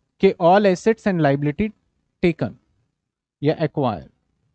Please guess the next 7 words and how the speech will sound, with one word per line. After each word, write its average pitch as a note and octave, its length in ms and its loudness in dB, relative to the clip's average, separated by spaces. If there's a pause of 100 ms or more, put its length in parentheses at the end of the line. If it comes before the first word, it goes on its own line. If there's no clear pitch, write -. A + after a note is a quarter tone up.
(2000)
ये C3 100 -10
बड़ा B2+ 240 -4
नहीं C#3+ 180 -8
लिख B2+ 120 -10
कर A#2+ 160 -10
सकते - 360 -16
इसको, D3 640 -14